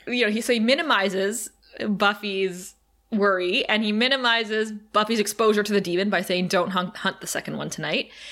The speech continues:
And Buffy is worried that the part of the demon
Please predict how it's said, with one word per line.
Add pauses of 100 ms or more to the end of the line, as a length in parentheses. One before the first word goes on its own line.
(440)
And (380)
Buffy
is
worried
that
the
part
of
the
demon